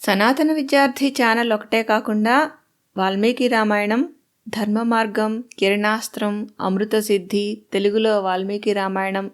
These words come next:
ఇలా పలు ఛానల్స్లో అందించారు. ఆసక్తి కలవారు విజిట్ చేసి చూడవచ్చు.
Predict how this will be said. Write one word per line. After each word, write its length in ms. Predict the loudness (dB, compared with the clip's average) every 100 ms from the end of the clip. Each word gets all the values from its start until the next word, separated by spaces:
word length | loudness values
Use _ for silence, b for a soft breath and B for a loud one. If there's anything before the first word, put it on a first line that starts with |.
| -6
ఇలా 260 | -2 -2
పలు 300 | -2 -6 -6
ఛానల్స్లో 720 | -6 -6 -8 -8 -10 -6 -2
అందించారు. 920 | 0 -2 -2 -4 -2 0 2 0 -4 _ _ _ -2
ఆసక్తి 460 | 0 0 -4 -4
కలవారు 400 | -2 0 0 0
విజిట్ 340 | -2 -2 -2 -2
చేసి 180 | -2
చూడవచ్చు. 760 | -4 -2 -2 0 -2 -2 -2 -2